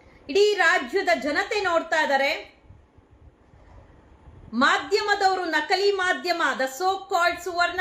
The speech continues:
ನ್ಯೂಸ್ ಅಜಿತ್, ಕುತ್ಕೊಂಡು ಸುಳ್ಳು ಸುದ್ದಿ ಮಾಡುವಂತ ಕ್ಲಾಸ್ ಮಾಧ್ಯಮ. ಧರ್ಮಸ್ಥಳದಲ್ಲಿ, ಧಾರ್ಮಿಕ ನಾಡಲ್ಲಿ, ಧಾರ್ಮಿಕ ಸ್ಥಳದಲ್ಲಿ, ಮಂಜುನಾಥ ಸ್ವಾಮಿ ಇರುವಂತ ನಾಡಲ್ಲಿ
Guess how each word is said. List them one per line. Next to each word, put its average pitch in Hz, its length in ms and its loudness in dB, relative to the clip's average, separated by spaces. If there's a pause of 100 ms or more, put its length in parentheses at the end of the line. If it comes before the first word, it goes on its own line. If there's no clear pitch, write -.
ನ್ಯೂಸ್ 339 280 -6
ಅಜಿತ್, 285 480 -2 (1000)
ಕುತ್ಕೊಂಡು 349 640 -4
ಸುಳ್ಳು 415 260 4
ಸುದ್ದಿ 359 300 -4
ಮಾಡುವಂತ 311 560 0 (460)
ಕ್ಲಾಸ್ 320 300 -4
ಮಾಧ್ಯಮ. 277 480 -4 (1080)
ಧರ್ಮಸ್ಥಳದಲ್ಲಿ, 370 1400 -2 (300)
ಧಾರ್ಮಿಕ 403 640 0
ನಾಡಲ್ಲಿ, 311 720 -6 (320)
ಧಾರ್ಮಿಕ 285 460 -4
ಸ್ಥಳದಲ್ಲಿ, 381 840 -2
ಮಂಜುನಾಥ 277 640 -6 (160)
ಸ್ವಾಮಿ 254 280 -6
ಇರುವಂತ 247 400 -6
ನಾಡಲ್ಲಿ 392 880 -2